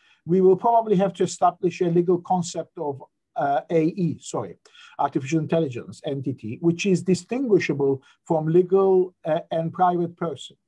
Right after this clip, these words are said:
This could address some of the conceptual issues behind self-learning and self-determining code."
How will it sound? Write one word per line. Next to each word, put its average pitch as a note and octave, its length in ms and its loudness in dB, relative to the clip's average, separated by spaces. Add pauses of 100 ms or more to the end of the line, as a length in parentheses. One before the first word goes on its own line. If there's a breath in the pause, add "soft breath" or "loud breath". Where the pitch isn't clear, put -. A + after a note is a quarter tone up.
(560)
This A#3+ 260 -6
could C4+ 220 -6
address F3+ 380 0
some G3+ 240 2
of F#3+ 100 2
the F#3 80 -4
conceptual F#3+ 680 -4
issues E3+ 360 -10
behind C#3+ 420 -6
self-learning E3 760 -4
and D3 200 -8
self-determining F3 1500 0
code." - 360 -2